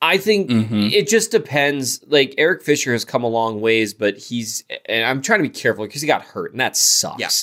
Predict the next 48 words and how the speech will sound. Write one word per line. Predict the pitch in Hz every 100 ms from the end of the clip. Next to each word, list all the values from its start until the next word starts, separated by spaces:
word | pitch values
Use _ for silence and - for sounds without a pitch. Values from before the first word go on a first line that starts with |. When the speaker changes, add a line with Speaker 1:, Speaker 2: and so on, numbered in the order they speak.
| - - - -
Speaker 1:
And | 131
he | 185
Speaker 3:
Yep. |
Speaker 1:
has | 151
come | - 123
such | 107 - 147
a | 151
long | 143 135
ways | 120 110 107 - _ _
to | 120
become | 117 131 120
a | 104
good | - 120
left | 113 104
tackle, | 117 104 95 - - _
but | 147
he | 202
does | 160 180 180
have | 143 107
bad | 104 98 87
games | 95 87 85 -
at | -
times. | - 80 - - - _ _ _ _ _
Um, | 107 110 101 95 92 -
you | 151 135
know, |
sometimes | 120 147 135 123
they're | 110 113
injury | 110 101 110 104
related, | 104 101 101 101
like | 104
against | 117 113 95
the | -
Saints. | - 98 90 90 -
I |
mean, | 117 110
he | 110 156
was | 139 113
a | 110
net | 101 101 110 104 -
negative | 101 101 101 90
against | 87 90 -
the | -
Saints. | - 57 50 - - _ _ _ _ _
Um, | 98 92 90 85 -
he, | 107 127
he | 113
struggled, | 131 - 123 98 71 -